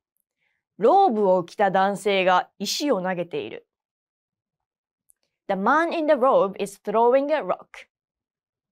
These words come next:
ローブを着た男性が石を投げている。木。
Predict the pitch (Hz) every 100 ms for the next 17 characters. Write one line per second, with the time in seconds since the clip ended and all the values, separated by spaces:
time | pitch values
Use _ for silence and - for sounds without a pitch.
0 | _ _ _ _ _ _ 196 294 370 370
1 | 339 233 208 180 170 165 - _ 208 208
2 | 208 185 208 226 220 214 208 202 196 190
3 | - _ _ _ 196 175 - 330 330 226
4 | 190 190 185 170 151 95 90 - _ _
5 | _ _ _ _ _ _ _ _ _ _
6 | _ - - _ _ _ _ _ _ _
7 | - 302 -